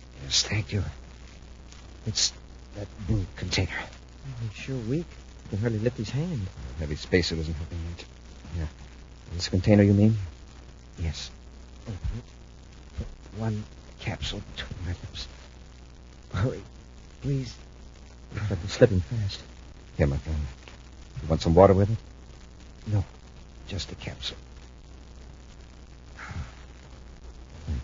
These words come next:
Speaker 1: you. I'll be all right in a moment.
Speaker 3: You just relax. We've got a little business to attend to.
Speaker 2: You're sure right, sir. The ship's getting closer every second.
Speaker 3: Come on, Hap.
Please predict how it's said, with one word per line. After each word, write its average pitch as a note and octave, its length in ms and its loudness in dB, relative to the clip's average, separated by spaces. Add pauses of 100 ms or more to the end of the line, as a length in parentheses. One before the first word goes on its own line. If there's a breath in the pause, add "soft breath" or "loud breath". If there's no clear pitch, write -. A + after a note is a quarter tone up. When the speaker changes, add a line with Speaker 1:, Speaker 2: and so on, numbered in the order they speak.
(100)
Speaker 1:
you. C#2+ 60 -4 (1600)
I'll F#2+ 60 4
be G2+ 160 4
all F#2 60 6 (140)
right D#2 160 4 (160)
in F2+ 60 2
a - 20 0
moment. C#2+ 180 0 (680)
Speaker 3:
You D2+ 80 -2
just D2+ 200 0
relax. C#2+ 380 -2 (420)
We've D#2+ 80 -4
got E2+ 140 12
a - 20 10
little F2 140 6
business F#2 300 8
to E2 100 2
attend D2+ 340 0
to. D2+ 100 -8 (140)
Speaker 2:
You're G#2 100 0
sure C3 240 2
right, C3+ 180 6
sir. - 140 -8 (200)
The G2+ 60 -6
ship's - 220 -4
getting G#2+ 200 8
closer B2 260 8
every G2+ 160 4
second. G#2+ 280 0 (160)
Speaker 3:
Come F2 100 6
on, D#2+ 80 8
Hap. D2+ 180 0